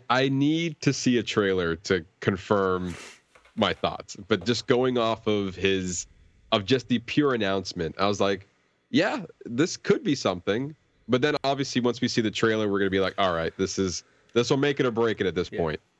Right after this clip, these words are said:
Speaker 1: Um,
Speaker 2: It's like, "Oh,
Speaker 1: of, like, how
Speaker 2: that was trash." <laughs>
Speaker 1: <laughs> Or, or in the sense of, like, "Oh, you're, you're just having fun," which is fine.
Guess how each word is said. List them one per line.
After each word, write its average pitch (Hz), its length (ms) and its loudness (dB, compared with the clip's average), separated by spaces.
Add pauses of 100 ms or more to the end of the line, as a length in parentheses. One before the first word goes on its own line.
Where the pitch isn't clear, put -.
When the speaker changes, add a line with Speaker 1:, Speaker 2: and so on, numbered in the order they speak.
(360)
Speaker 1:
Um, 82 240 2
Speaker 2:
It's 78 80 -2
like, 175 180 0
"Oh, 220 200 8
Speaker 1:
of, - 140 -8
like, 95 200 2
how - 160 2
Speaker 2:
that 214 220 8
was 220 260 4
trash." - 520 -10 (260)
<laughs> 269 100 -4 (680)
Speaker 1:
<laughs> 147 100 4 (1300)
Or, 175 380 2
or 170 180 4
in 160 60 0
the 151 80 0
sense 139 320 0
of, 123 80 2
like, 123 200 2
"Oh, 123 420 0 (380)
you're, 117 460 2
you're 120 140 2
just 120 180 0
having 104 240 0
fun," 80 280 -2
which 151 300 0
is 233 100 -2
fine. 95 420 0